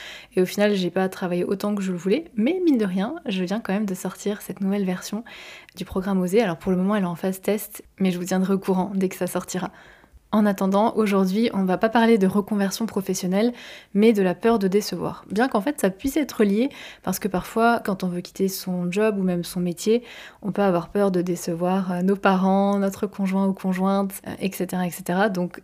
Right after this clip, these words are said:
ça peut aussi en faire partie. Mais en tout cas, aujourd'hui, on va en parler de manière un peu plus globale, parce que cette peur de décevoir, bien que ça peut être à différents niveaux, c'est quelque chose qui nous touche toutes et toutes.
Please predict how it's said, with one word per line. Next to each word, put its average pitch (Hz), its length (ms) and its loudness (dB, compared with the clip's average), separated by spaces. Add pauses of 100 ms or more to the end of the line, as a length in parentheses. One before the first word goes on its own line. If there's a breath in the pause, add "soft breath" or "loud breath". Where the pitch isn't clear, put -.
ça 190 200 -2
peut 226 200 4
aussi 233 300 4
en 190 140 2
faire 185 180 -4
partie. 214 360 -4 (420 loud breath)
Mais 185 80 2
en 185 40 2
tout - 120 -6
cas, 240 260 4
aujourd'hui, 190 320 4
on 226 80 4
va 185 120 2
en 175 60 0
parler 214 580 2
de 185 100 0
manière 190 400 0
un 185 100 0
peu 185 140 -4
plus 240 340 0
globale, 202 460 4
parce 190 180 -6
que 196 140 0
cette 170 200 -2
peur 233 140 4
de 214 80 6
décevoir, 180 640 -2 (380 loud breath)
bien 190 160 0
que 196 60 -4
ça 180 100 -2
peut 190 140 -2
être 185 180 -4
à 175 80 -2
différents 185 420 0
niveaux, 185 420 2 (220 loud breath)
c'est - 160 -8
quelque 180 260 -2
chose 233 300 2
qui - 160 -4
nous 175 80 0
touche - 400 -8
toutes 196 240 -4
et 190 80 0
toutes. - 380 -8